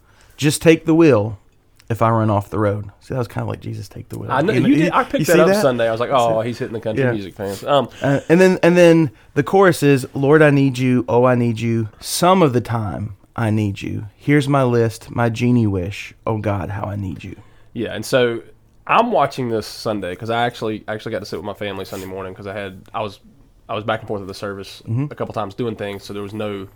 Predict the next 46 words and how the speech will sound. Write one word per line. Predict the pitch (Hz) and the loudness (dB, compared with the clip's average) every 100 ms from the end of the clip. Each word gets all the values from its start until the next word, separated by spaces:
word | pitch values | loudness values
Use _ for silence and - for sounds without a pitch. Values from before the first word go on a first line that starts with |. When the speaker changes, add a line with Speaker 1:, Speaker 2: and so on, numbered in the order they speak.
| _ _ _ - | _ _ _ -6
Speaker 2:
it | |
was | 123 | -6
good | 110 127 110 | -2 -2 -2
to | |
be | 110 | -4
in | 110 | -4
the | 101 | -6
room. | 101 101 92 - - - - | -8 -10 -14 -20 -20 -20 -12
Um, | - 120 107 95 - _ _ _ _ _ _ | -2 0 0 -4 -14 _ _ _ _ _ _
but | 127 | 0
I'm | 131 240 | 0 2
watching | 202 196 - 180 | 0 -2 -4 -4
you | 160 135 | -2 -2
come | 123 101 | -2 -4
up | - | -6
there, | - 65 50 - _ _ _ _ _ _ _ _ - - | -8 -10 -12 -16 _ _ _ _ _ _ _ _ -16 -2
and | 135 120 - | 0 0 -4
it | 139 151 - | -6 -6 -8
created | - 165 156 139 123 113 - | -4 2 2 2 -2 -6 -12
such | - - - - 139 - - - | -14 -12 -12 -4 -2 -2 -6 -10
a | 120 | -10
tension, | 117 - 110 - - - | -10 -10 -12 -12 -16 -8
which | 123 110 | -4 0
is | |
what | 175 | 0
it | |
Speaker 1:
Mm-hmm. | 214 | 0
Speaker 2:
was | 247 | -2
supposed | - 160 - | -2 -2 -2
to | - | -12
do. | - | -8
Speaker 1:
Mm-hmm. | 120 113 117 98 | -6 -4 -6 -12
Speaker 2:
But | - 127 | -6 -2
I'm | 127 185 | 0 0
watching | 175 147 135 | -2 -2 -2
you, | 135 | -2
and | 104 | -2
I'm | 113 | -6
going | 117 101 95 | -6 -6 -8
like, | 67 78 - _ _ _ _ _ _ _ _ _ _ _ _ - | -10 -12 -14 _ _ _ _ _ _ _ _ _ _ _ _ -6
"Man, | 147 110 | -4 -2
he's, | 160 | -4
like, | 143 - | -4 -10
going | 98 87 | -10 -10
for | - - | -12 -18
it. | - | -20